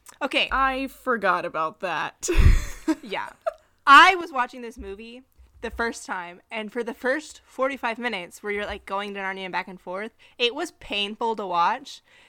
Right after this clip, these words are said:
Speaker 1: because the way Peter, Susan, and Edmund interact is exactly how I relate with my brothers. So if I was like, I was Susan,
Speaker 2: Ugh.
Speaker 1: and my older brother's Peter, and my younger brother's Edmund, like, that is literally what it looked like growing up in our house.
Speaker 2: That hurts me.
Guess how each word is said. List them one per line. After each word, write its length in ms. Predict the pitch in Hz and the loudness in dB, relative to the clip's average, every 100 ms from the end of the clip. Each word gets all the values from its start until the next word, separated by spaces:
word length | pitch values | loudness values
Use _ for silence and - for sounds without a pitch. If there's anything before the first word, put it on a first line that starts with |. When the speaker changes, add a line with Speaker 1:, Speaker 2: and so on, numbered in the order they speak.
| _ | _
Speaker 1:
because 260 | 247 254 214 | -10 -8 -6
the 140 | 226 | -4
way 240 | 208 233 277 | -2 -2 -4
Peter, 380 | - 233 240 240 | -8 -8 -6 -8
Susan, 340 | 240 226 220 | -8 -8 -8
and 100 | 202 | -8
Edmund 360 | 190 196 220 202 | -6 -6 -8 -10
interact 500 | 208 175 175 202 254 | -10 -4 -2 -2 -6
is 160 | 214 | -14
exactly 540 | 196 - 196 175 220 220 | -14 -2 0 0 -2 -4
how 180 | 190 | -2
I 160 | 180 180 | -2 -2
relate 280 | 185 170 175 | -4 -8 -10
with 100 | 190 | -10
my 140 | 170 | -10
brothers. 640 | 170 160 190 220 233 - - _ _ _ | -8 -10 -8 -10 -12 -20 -20 _ _ _
So 80 | 233 | -6
if 100 | 220 | -4
I 100 | 214 | -4
was 80 | 208 | -4
like, 100 | 185 | 0
I 160 | - 214 | 2 2
was 120 | 214 | 2
Susan, 340 | - 214 202 190 | -4 -6 -6 -6
Speaker 2:
Ugh. 180 | 185 180 | -6 -6
Speaker 1:
and 80 | 190 | -6
my 100 | 185 | 0
older 240 | 202 208 | 0 0
brother's 300 | 196 185 190 | -4 -8 -8
Peter, 300 | - 196 190 | -12 -8 -8
and 160 | 190 190 | -8 -8
my 80 | 175 | -10
younger 220 | 180 190 | -10 -10
brother's 180 | 185 175 | -10 -10
Edmund, 380 | - 170 196 220 | -12 -12 -12 -10
like, 240 | 202 180 202 | -10 -6 0
that 180 | 214 | 2
is 120 | 247 226 | 0 -8
literally 540 | 185 208 208 196 196 | -6 -2 -2 -4 -4
what 160 | 190 180 | -6 -6
it 100 | 170 | -8
looked 220 | 175 - | -12 -10
like 240 | 190 - _ | -10 -12 _
growing 280 | - 185 170 | -4 -4 -4
up 140 | 170 170 | -8 -10
in 80 | |
our 100 | 156 | -10
house. 540 | 170 147 - - - - _ _ - _ _ - | -4 -6 -6 -14 -18 -18 _ _ -20 _ _ -18
Speaker 2:
That 360 | 190 190 190 - _ _ _ _ _ | -10 -8 -10 -12 _ _ _ _ _
hurts 1000 | - - 185 202 220 233 247 240 - 202 | -20 -20 -8 -4 -2 -2 -4 -6 -14 -12
me. 1000 | 208 214 208 208 196 185 180 170 160 | -10 -8 -8 -6 -6 -6 -6 -6 -8